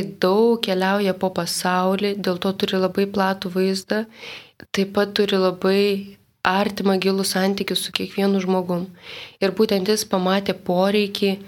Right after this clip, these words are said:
palydėjimo, o per knygas yra tas būdas palydėti ir duoti kiekvienam, e, maisto būdo išgyventi kiekvieną dieną savo pašaukimą. Šiandien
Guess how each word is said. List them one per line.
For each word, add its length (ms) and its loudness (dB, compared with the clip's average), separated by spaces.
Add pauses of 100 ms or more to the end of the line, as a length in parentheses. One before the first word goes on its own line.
(340)
palydėjimo, 1080 2 (260)
o 80 2
per 240 0
knygas 720 0 (100)
yra 240 2
tas 240 -2
būdas 400 -2
palydėti 560 -2
ir 100 -4
duoti 380 0
kiekvienam, 800 0 (560)
e, 300 2
maisto 680 2
būdo 480 0
išgyventi 920 0 (520)
kiekvieną 560 0
dieną 320 0
savo 320 -2
pašaukimą. 720 -4 (960)
Šiandien 480 4